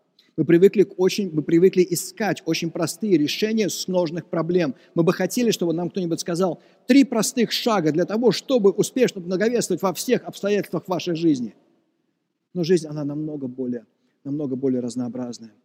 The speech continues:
И когда Павел призывает Тимофея, он понимает, что жизнь намного более разнообразная. Он говорит о том, что будет,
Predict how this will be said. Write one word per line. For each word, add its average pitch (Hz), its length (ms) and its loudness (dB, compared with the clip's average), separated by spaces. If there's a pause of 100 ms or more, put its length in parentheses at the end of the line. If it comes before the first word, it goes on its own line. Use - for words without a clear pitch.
(400)
И 156 80 0
когда 151 260 0
Павел 202 300 0
призывает 175 500 0
Тимофея, 190 480 0
он 170 180 -6
понимает, 185 500 -2
что - 160 -4
жизнь 165 280 4
намного 170 340 -4
более 170 240 0
разнообразная. 165 640 -4
Он 160 80 -8
говорит 175 240 0
о 165 80 -12
том, 196 160 -6
что 160 160 -6
будет, 180 320 0